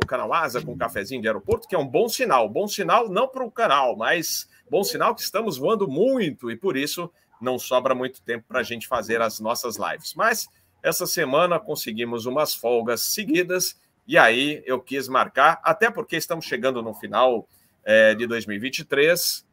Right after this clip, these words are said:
é, praticamente aí Natal, virada de ano, então a gente tem que fazer,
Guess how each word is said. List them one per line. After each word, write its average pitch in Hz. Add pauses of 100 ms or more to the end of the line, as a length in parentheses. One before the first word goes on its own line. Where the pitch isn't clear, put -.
é, 98 (800)
praticamente 127
aí 127
Natal, 139
virada 131
de 107
ano, 175
então 160
a 175
gente 170
tem 180
que -
fazer, 135